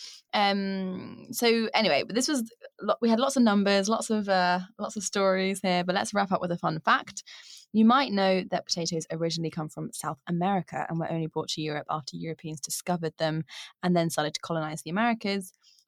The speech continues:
But did you know that during this early time, Europeans actually did not want potatoes to eat them? They were actually imported as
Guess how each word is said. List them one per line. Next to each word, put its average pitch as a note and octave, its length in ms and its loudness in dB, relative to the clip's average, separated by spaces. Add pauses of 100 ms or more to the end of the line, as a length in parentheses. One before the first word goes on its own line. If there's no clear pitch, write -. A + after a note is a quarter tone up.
(140)
But F#3 140 -4
did F4+ 220 2
you G#3 80 4
know B2+ 240 -2
that - 140 -6
during F3 220 0
this D#3 220 -4
early D#3 240 0
time, C3 300 -2
Europeans F#3 520 -2
actually F3 300 -6
did F3 180 -10
not F#3 300 -2
want F#3+ 180 2
potatoes F3 520 -6 (100)
to E3+ 100 -10 (120)
eat A#3 260 -4
them? F3 300 0 (440)
They F3+ 160 4
were F3 180 2
actually F3+ 460 -4
imported F3+ 500 -6
as E3+ 160 -6